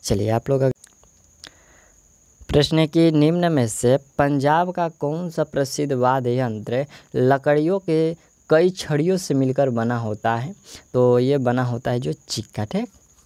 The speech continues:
चलिए नेक्स्ट प्रश्न यहाँ से हम लोग का है कि विश्व स्वास्थ्य दिवस प्रति वर्ष मनाया जाता है। विश्व स्वास्थ्य दिवस ये कब मनाया जाता है? यह जो है आपको सात अप्रैल को विश्व स्वास्थ्य दिवस मनाया जाता है और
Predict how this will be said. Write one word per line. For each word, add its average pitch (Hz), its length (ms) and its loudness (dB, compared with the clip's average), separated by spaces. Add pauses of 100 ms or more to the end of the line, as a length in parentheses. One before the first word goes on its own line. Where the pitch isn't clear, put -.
(400)
चलिए 107 300 -4
नेक्स्ट 147 260 -2
प्रश्न 151 240 -2
यहाँ 151 120 -4
से 151 100 -8
हम 147 80 -4
लोग 147 120 -4
का 147 60 2
है 143 100 2
कि 151 240 -2
विश्व 135 380 0
स्वास्थ्य 131 460 -2
दिवस 117 280 -2
प्रति 131 340 -4
वर्ष 113 320 -2
मनाया 104 200 -6
जाता 104 220 -8
है। 131 60 -4
विश्व 165 400 -4
स्वास्थ्य 156 640 -4
दिवस 143 420 -4
ये 135 80 -2
कब 147 180 -2
मनाया 156 180 -6
जाता 151 260 -6
है? 107 180 -8 (500)
यह 139 100 4
जो 143 140 0
है 151 60 0
आपको 151 240 -4
सात 151 420 -2
अप्रैल 123 320 -2
को 135 140 -6
विश्व 120 300 -4
स्वास्थ्य 113 420 -4
दिवस 117 300 -6
मनाया 101 220 -6
जाता 120 280 -4
है 160 200 -8 (460)
और 120 440 4